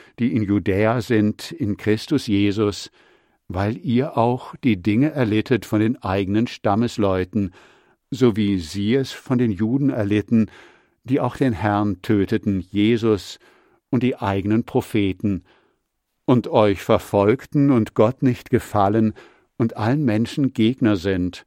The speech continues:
uns hindern, zu denen, die von den Völkern sind, zu reden, damit sie gerettet werden, womit sie alle Zeit ihre Sünden zur Fülle bringen.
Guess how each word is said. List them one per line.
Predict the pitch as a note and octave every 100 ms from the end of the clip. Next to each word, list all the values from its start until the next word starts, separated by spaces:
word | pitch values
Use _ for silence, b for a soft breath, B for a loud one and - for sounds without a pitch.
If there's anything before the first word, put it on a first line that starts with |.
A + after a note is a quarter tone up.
| b b b b _
uns | A2+ G#2+ -
hindern, | A2 B2+ C#3 A#2
zu | G#2 A2+
denen, | F#2+ G#2 B2 A#2
die | G2+
von | G#2+
den | G2 F2+
Völkern | G#2 G#2 A#2 B2+
sind, | A2 G#2 G2+
zu | - G2+
reden, | G2 G#2 A#2+ B2 A2
damit | G2+ G#2 -
sie | A2
gerettet | F#2+ F2+ F#2+ D3+ B2+
werden, | A#2 G#2 G#2 G#2+ G2 B B B B B -
womit | G#2+ G2+ G2+
sie | - A2+ G2 -
alle | G2 G2+ C3+
Zeit | - B2+ C3
ihre | F3 C3+
Sünden | - G#2+ G#2+ - B2+
zur | - C#3+
Fülle | - A#2+ G2+ F#2+
bringen. | G2 G2 F#2 E2+ D2+